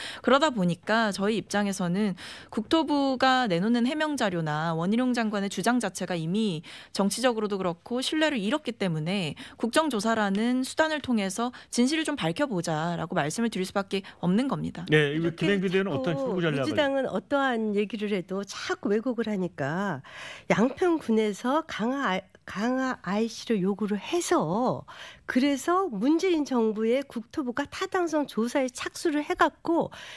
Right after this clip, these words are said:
Speaker 3: 그것을 넣는 방향으로 검토를 하라고 조사 입찰 공고, 용역 입찰 공고를 한 거예요. 이거하고 별개가 아닙니다. 그, 그 용역 업체가 갑자기 강하애 씨 놓고 그런 게 아니에요.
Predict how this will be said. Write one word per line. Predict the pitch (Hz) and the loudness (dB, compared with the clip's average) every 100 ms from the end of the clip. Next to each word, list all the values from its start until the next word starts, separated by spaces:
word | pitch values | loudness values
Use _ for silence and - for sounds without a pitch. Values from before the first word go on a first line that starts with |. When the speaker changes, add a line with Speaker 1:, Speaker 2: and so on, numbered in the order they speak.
| - | -14
Speaker 3:
그것을 | - 262 302 349 262 | -2 0 2 2 0
넣는 | 202 302 339 359 320 | 4 4 4 4 0
방향으로 | - 208 262 262 233 214 294 415 - _ _ _ _ | 0 0 2 2 0 0 0 -2 -4 _ _ _ _
검토를 | - 285 - 320 294 | 2 2 0 -2 -2
하라고 | - 359 339 262 311 359 | -2 -2 -2 0 0 0
조사 | - - 262 269 339 - - | -2 -2 -2 0 -4 -4 -6
입찰 | 277 - - 415 | -6 -4 -2 -2
공고, | - 269 285 269 - | 0 0 2 0 -2
용역 | 226 285 349 349 220 | 2 4 2 0 -4
입찰 | 226 370 320 | -2 -2 0
공고를 | 247 254 277 294 | 0 0 0 0
한 | 339 | -2
거예요. | 339 294 196 160 196 233 - - - - | 0 0 0 -2 -2 -4 -6 -12 -20 -2
이거하고 | 277 294 349 339 | 2 2 2 -2
별개가 | - 208 262 330 330 | 0 0 2 0 0
아닙니다. | 220 196 208 180 170 165 - - - | 0 0 0 0 -2 -2 -8 -18 -6
그, | - 240 - - - - | -2 -2 -2 -14 -20 -6
그 | 240 | 2
용역 | 226 320 381 | 4 4 4
업체가 | 311 - 247 277 | 2 -2 -4 -2
갑자기 | - - - 330 285 | -4 -8 0 0 0
강하애 | - 214 294 285 - 226 | -4 -2 0 0 0 -2
씨 | - | -2
놓고 | 254 - 220 | -2 0 -6
그런 | - 220 | -2 -2
게 | 247 | -2
아니에요. | - 202 254 214 165 170 220 202 | -4 -2 0 0 0 -2 -2 -2